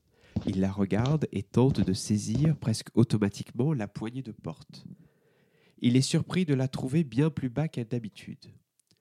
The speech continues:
En plus, celle-ci est d'une taille deux fois plus grande qu'à l'accoutumée. C'est vraiment étrange. Il entre dans une grande salle qui est plutôt longue.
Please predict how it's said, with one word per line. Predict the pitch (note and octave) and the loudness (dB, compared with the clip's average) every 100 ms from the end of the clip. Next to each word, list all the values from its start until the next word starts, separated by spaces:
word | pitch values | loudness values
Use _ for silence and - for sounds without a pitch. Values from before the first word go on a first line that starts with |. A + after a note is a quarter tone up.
| _ - - | _ -20 -2
En | - | 0
plus, | - F#3 | 2 0
celle-ci | - A#2+ - - E3+ | 0 -2 -4 0 0
est | |
d'une | B2+ A#2 | 0 -8
taille | - D3+ D#3+ B2+ - | -4 -4 -2 -6 0
deux | F#3+ | 0
fois | E3 - E3 E3 - | 0 -4 -2 -2 -4
plus | - | -10
grande | A2 C3+ F#3 E3+ | -6 -2 -2 -2
qu'à | D3 | -6
l'accoutumée. | C3 C3 C#3 - - - - - | -6 -8 -12 -14 -12 -12 -14 -20
C'est | - - | -20 -10
vraiment | F2+ - A2 A#2 | -8 -8 -10 -10
étrange. | - - - - - - _ _ _ - - - - - - _ _ _ _ _ - _ - | -12 -18 -20 -20 -20 -20 _ _ _ -14 -14 -4 -2 -2 -12 _ _ _ _ _ -20 _ -4
Il | A2+ | 0
entre | C#3 F3 A#2 | 2 0 -2
dans | G#2+ | -4
une | G#2+ A#2 | -4 -8
grande | A2 A2 C3 | -10 -6 -4
salle | A#2+ - G2+ F2+ F#2+ | -6 -8 -6 -6 -8
qui | - | -4
est | B2 | -4
plutôt | - C#3+ - | -4 -8 -6
longue. | A2+ F#2+ E2+ - | -6 -6 -10 -18